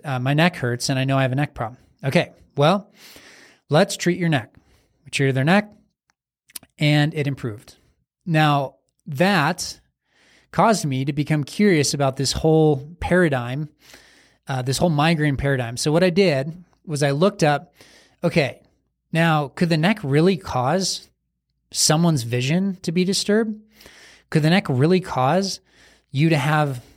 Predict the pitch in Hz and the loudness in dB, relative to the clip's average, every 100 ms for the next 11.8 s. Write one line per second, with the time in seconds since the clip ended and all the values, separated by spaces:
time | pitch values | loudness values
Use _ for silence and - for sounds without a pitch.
0 | _ 139 156 175 - 143 - 143 175 190 | _ -2 2 2 0 -2 -2 -2 0 0
1 | 156 147 196 143 135 160 180 - 135 139 | 2 2 0 0 0 2 0 0 -2 0
2 | 185 185 - 156 165 170 131 143 165 - | 0 -4 -6 -2 0 0 -2 -4 -2 0
3 | 156 165 147 139 147 185 175 127 123 160 | 0 -2 -4 -2 0 0 -2 -2 0 0
4 | - 139 - 120 180 165 131 - - - | -2 -4 -4 -2 -2 0 -2 -6 -20 -20
5 | _ - 175 196 185 165 151 127 123 147 | _ -8 -4 0 0 2 0 0 -2 -2
6 | 175 160 110 - _ _ - - _ - | 2 2 0 -8 _ _ -20 -20 _ 0
7 | 190 - - 180 175 220 170 - 185 185 | 0 -2 -2 2 4 2 0 -2 -4 -2
8 | 180 160 160 - 202 175 156 - _ _ | -2 0 -2 -2 0 0 -2 -8 _ _
9 | - 139 147 160 143 165 143 131 143 135 | -8 -6 -4 -6 -2 -2 -2 -4 -4 -4
10 | - 208 - - - _ - - - _ | -2 -2 -4 -14 -18 _ -20 -20 -20 _
11 | _ _ - - 220 147 185 - | _ _ -6 0 2 2 0 -4